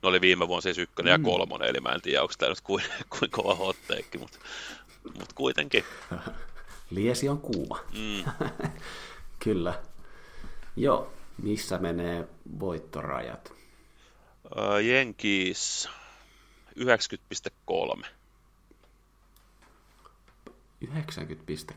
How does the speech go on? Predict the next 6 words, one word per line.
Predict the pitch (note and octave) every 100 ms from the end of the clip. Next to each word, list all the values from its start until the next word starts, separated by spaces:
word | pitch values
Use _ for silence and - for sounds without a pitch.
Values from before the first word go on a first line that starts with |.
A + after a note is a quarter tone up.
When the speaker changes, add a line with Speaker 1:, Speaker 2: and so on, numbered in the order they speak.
| -
Speaker 2:
kolme. | - G1+ - - - _ _ _ - - _ - - - _ _ _
Speaker 1:
Se | -
on | B2
aika | F2+
vähän. | G2 F2+ - - - - _ _ _ - _ _ _ _ _ _ _ _ _ _ _ _ -
Speaker 2:
Onks | - -